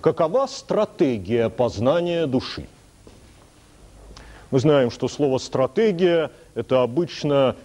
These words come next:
некое общее глобальное направление. Да, вот. Что в общем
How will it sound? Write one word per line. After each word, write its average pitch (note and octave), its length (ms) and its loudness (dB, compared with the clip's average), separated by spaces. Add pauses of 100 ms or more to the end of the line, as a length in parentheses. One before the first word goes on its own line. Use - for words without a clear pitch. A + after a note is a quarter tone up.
некое C3+ 480 2 (100)
общее E3+ 760 2 (200)
глобальное C#3 840 2
направление. C3+ 880 -2 (640)
Да, A#3+ 100 -2
вот. A2 160 -2 (1200)
Что - 420 0 (240)
в F2 220 -2
общем C#4 500 -6